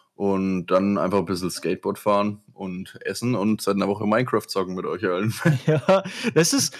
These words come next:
Speaker 2: aber f-, ich find, das, überleg mal, so eine, so eine Ausgangsbeschränkung wär so vor zwanzig, dreißig Jahren. Das ist heutzutage ganz anders, weil du kannst
Speaker 1: Ja.
Speaker 2: theoretisch immer noch so mit deinen ganzen Leuten connecten und sowas. Ich mein, wir sind jeden Abend so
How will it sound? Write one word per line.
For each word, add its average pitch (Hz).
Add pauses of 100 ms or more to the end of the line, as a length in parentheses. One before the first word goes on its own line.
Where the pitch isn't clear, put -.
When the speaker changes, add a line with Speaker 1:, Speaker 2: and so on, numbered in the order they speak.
(120)
Speaker 2:
aber 160
f-, -
ich 180
find, 214
das, 190 (260)
überleg 156
mal, 208
so -
eine, 143
so -
eine 135
Ausgangsbeschränkung 147
wär 127
so 127
vor 123
zwanzig, 151
dreißig 120
Jahren. 156 (840)
Das 127
ist 151
heutzutage 165
ganz 165
anders, 185
weil 131
du 131
kannst 185
Speaker 1:
Ja. 190
Speaker 2:
theoretisch 143
immer 185
noch 139
so 131
mit 123
deinen 117
ganzen 147 (220)
Leuten 139
connecten 143
und 135
sowas. 127
Ich 113
mein, 131
wir 135
sind 147
jeden 156
Abend 151
so 123